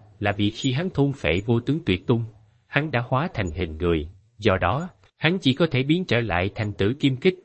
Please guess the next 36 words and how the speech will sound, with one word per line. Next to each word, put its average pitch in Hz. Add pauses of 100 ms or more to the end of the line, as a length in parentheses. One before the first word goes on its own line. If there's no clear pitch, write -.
với 185
sự 107
trợ 90 (100)
giúp 208 (140)
của 110
Linh 139
Uy 135
Ngưỡng 107
Tê 127
Chiếu. 127 (420)
Nếu 151
không, 117 (220)
Tê 123
Chiếu 123
cũng 113
sẽ 131
không 117
lãng 87
phí 139
một 107
danh 110
ngạch 80
quý 135
giá 135 (280)
để 113
mang 127
theo 117
hắn. 127 (240)
Năm 156
người 92
họ 87
biến 151
mất 175
trong 110
nháy 113
mắt. 175